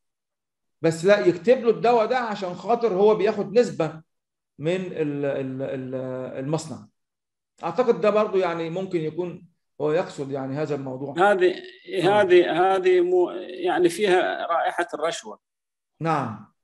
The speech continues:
Speaker 1: نعم.
Speaker 2: و-، وهي أدت إلى هذه الأمور. يعني أصبح أطباء يذكرون يعطون دواء زيادة الط-، المريض ما محتاجه.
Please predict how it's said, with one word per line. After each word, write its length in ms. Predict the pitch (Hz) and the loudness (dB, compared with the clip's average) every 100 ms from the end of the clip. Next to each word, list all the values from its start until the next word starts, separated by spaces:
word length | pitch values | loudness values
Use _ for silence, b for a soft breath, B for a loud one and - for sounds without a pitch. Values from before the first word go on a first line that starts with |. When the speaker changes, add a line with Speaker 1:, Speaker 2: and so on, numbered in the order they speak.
| _ | _
Speaker 1:
نعم. 240 | 139 120 | -10 -4
Speaker 2:
و-، 400 | 147 147 139 165 | -2 0 2 4
وهي 320 | 170 196 156 226 | 6 6 4 2
أدت 320 | 208 208 151 | 2 0 -2
إلى 160 | 156 | -2
هذه 300 | 139 135 123 | -2 -2 -4
الأمور. 360 | 123 117 120 123 | -4 -2 -4 -4
يعني 440 | 135 147 151 - | -4 -2 -4 -4
أصبح 280 | 170 - 156 | -6 -6 -2
أطباء 540 | 156 156 151 185 196 180 | -2 -2 -2 0 2 2
يذكرون 560 | 170 - 175 185 180 | 0 -4 0 0 0
يعطون 460 | 160 160 - 185 156 | -2 -6 -2 -2 0
دواء 440 | 196 196 170 160 - | 0 0 0 0 -6
زيادة 520 | - 165 190 180 160 | -4 2 2 2 -2
الط-، 340 | 156 156 127 | -4 -4 -4
المريض 460 | 156 147 170 185 156 | -2 -2 0 0 2
ما 120 | 180 | 2
محتاجه. 640 | 196 - 139 117 110 107 | 2 0 -2 -2 -4 -12